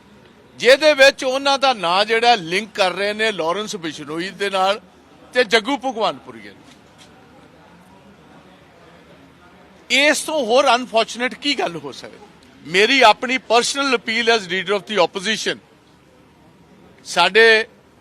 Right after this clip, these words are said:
ਹਾਈ ਕੋਰਟ ਦੇ ਚੀਫ ਜਸਟਿਸ ਸਾਹਿਬ ਨੂੰ ਹੋਏਗੀ ਕਿ kindly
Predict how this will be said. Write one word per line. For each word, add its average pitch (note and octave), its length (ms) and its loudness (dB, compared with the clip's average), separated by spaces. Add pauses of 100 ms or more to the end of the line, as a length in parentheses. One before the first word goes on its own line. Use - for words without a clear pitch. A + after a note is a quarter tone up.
(2000)
ਹਾਈ G#3 300 4
ਕੋਰਟ A#3+ 300 6
ਦੇ G#3 460 0 (1000)
ਚੀਫ A#3+ 220 -2
ਜਸਟਿਸ G3+ 440 0
ਸਾਹਿਬ G3+ 300 4
ਨੂੰ F#3 140 -6
ਹੋਏਗੀ C#3 400 -6 (800)
ਕਿ C#4+ 100 0 (160)
kindly B3+ 680 2